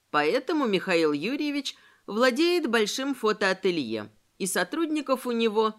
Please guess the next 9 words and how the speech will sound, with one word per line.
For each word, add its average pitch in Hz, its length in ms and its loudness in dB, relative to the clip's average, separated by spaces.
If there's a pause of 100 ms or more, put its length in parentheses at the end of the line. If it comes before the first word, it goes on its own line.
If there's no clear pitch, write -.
двенадцать 185 760 0
человек. 135 720 -2 (300)
Три 349 240 4
выездных 240 500 0
фотографа. 120 840 -2 (200)
Свадьбы, 226 540 0
банкеты, 214 680 -2
детские 196 420 -4
праздники, 240 600 -2